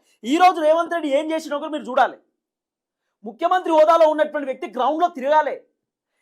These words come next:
ఏమన్నా అంటే రేవంత్ అన్న ఏమంటాడు? "ప్రోటోకాల్, ప్రోటోకాల్ ప్రాబ్లం" అట. ముఖ్యమంత్రి గ్రౌండ్లో పోతే సెక్యూరిటీ ప్రాబ్లం ఉండొచ్చు, ప్రోటోకాల్ ప్రాబ్లం ఉండొచ్చు,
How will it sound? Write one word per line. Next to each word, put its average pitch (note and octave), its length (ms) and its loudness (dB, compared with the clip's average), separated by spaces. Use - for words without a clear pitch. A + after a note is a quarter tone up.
ఏమన్నా C#4+ 280 -4
అంటే C#4 180 0
రేవంత్ E4 340 2
అన్న D#4+ 120 0
ఏమంటాడు? D4+ 360 -4
"ప్రోటోకాల్, C#4+ 640 0
ప్రోటోకాల్ D#4 480 0
ప్రాబ్లం" C4 320 -2
అట. G#3 140 -6
ముఖ్యమంత్రి D#4 520 -2
గ్రౌండ్లో C#4+ 400 0
పోతే C#4 440 0
సెక్యూరిటీ D#4 440 -6
ప్రాబ్లం C#4+ 360 -2
ఉండొచ్చు, C4+ 300 -2
ప్రోటోకాల్ C#4+ 500 0
ప్రాబ్లం B3+ 300 -4
ఉండొచ్చు, B3+ 480 -6